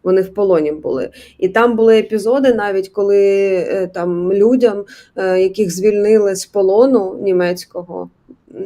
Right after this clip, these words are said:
на-, нацистського полону, е, наприклад, десь на території там Східної Польщі,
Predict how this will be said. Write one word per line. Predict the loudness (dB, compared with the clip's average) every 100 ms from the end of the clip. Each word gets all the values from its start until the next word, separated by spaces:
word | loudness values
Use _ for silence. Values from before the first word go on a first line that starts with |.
| -6
на-, | -2 -4 -4
нацистського | -6 -4 -6 -6 -10 -8 -8
полону, | -2 0 4 4
е, | 2 _ -20 _ -6 0 2 2
наприклад, | 0 -2 -2 0 0
десь | 0 -4 -4
на |
території | -2 0 0 0 2 4 2 -2
там | -4 -6
Східної | -6 -4 -2 0 -2
Польщі, | 2 4 4 2 -8 -12